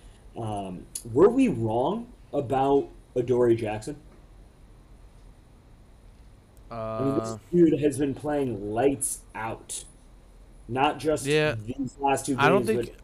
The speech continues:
Speaker 2: I don't
Speaker 1: also
Speaker 2: think
Speaker 1: kind
Speaker 2: we
Speaker 1: of
Speaker 2: ever
Speaker 1: the
Speaker 2: doubted
Speaker 1: end of
Speaker 2: him.
Speaker 1: the season.
Speaker 2: We just,
Speaker 1: There was a
Speaker 2: you know,
Speaker 1: lot of trash about him.
Speaker 2: n-, knock on wood, I just hope he stays healthy, 'cause after that, you know, and honestly, give Flott at the cr-, his credit, because Robinson wasn't there that game either, and Flott pre-,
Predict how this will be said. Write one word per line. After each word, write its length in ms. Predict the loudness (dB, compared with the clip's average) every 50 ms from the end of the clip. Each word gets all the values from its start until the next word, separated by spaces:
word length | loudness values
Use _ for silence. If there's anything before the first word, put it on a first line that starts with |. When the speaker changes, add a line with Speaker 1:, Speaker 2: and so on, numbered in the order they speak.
| -10 -8
Speaker 2:
I 40 |
don't 100 | -6 -4
Speaker 1:
also 120 | -2 -2 -2
Speaker 2:
think 120 | -2 -2
Speaker 1:
kind 100 | -2 -2
Speaker 2:
we 60 | -2
Speaker 1:
of 80 | -2 -2
Speaker 2:
ever 100 | -2 -4
Speaker 1:
the 60 | -6
Speaker 2:
doubted 400 | -6 -4 -4 -2 -2 -2 -2 -4 -4
Speaker 1:
end 20 | -4
of 60 | -6
Speaker 2:
him. 200 | -8 -10 -8 -8
Speaker 1:
the 60 | -10 -10
season. 260 | -12 -16 -20 -20 -20 -20 -20 -20 -20 -20 -20 -20 -20 -20 -20 -20 -20 -20 -20 -12 -8 -4
Speaker 2:
We 100 | -4 -4
just, 260 | -4 -4 -6 -6 -8 -6
Speaker 1:
There 100 | -4 -4
was 120 | -2 -2
a 100 | -2 -2 -2 -6 -12 -14 -14 -12
Speaker 2:
you 100 | -10 -8
know, 120 | -8 -6 -4
Speaker 1:
lot 180 | 0 0 0 0
of 140 | -2 -6 -12 -20 -20 -20 -18
trash 380 | -10 -8 -6 -6 -6 -8 -10 -10
about 300 | -10 -10 -10 -12 -14 -14
him. 120 | -10 -10 -10 -10 -10 -14 -18 -16
Speaker 2:
n-, 360 | -16 -16 -16 -16 -14 -10 -6
knock 300 | -4 -2 -2 -4 -4 -4
on 220 | -4 -4 -4 -4 -2
wood, 240 | -2 -2 -2 -2
I 120 | -2 -4 -4
just 200 | -6 -6 -8 -8
hope 200 | -8 -8 -8 -8
he 80 | -10
stays 260 | -10 -10 -10 -10 -8 -6
healthy, 520 | -4 -4 -4 -4 -6 -12 -14 -14 -16 -16 -16
'cause 160 | -16 -16 -14
after 300 | -12 -14 -14 -14 -14 -12
that, 300 | -10 -8 -8 -8 -8 -10 -14 -20 -20 -20 -20 -20 -20 -20 -20 -20 -20 -20 -20 -20 -20 -20 -20 -20 -20 -20 -20 -20 -20 -20 -20 -20 -20 -20 -20 -20 -20 -20 -20 -20 -16
you 80 | -14 -14
know, 240 | -12 -12 -14 -14 -10
and 140 | -8 -6 -4 0
honestly, 360 | 0 0 2 0 0 -4 -2
give 180 | 0 0 0 0
Flott 340 | 0 0 2 2 2 0 -2
at 100 | -8 -12
the 60 | -12
cr-, 160 | -12 -10 -8
his 180 | -6 -6 -6 -6
credit, 320 | -4 -2 -2 -2 -2 -4
because 320 | -8 -10 -10 -10 -12 -10 -8
Robinson 480 | -4 -4 -2 -2 -4 -6 -10 -10 -10
wasn't 240 | -10 -10 -12 -12 -12
there 140 | -12 -10 -10
that 180 | -10 -10 -10 -10
game 260 | -10 -10 -10 -8 -8
either, 220 | -8 -8 -8 -8
and 180 | -10 -12 -14 -14
Flott 300 | -12 -10 -8 -8 -8 -8
pre-, 220 | -10 -14 -14 -14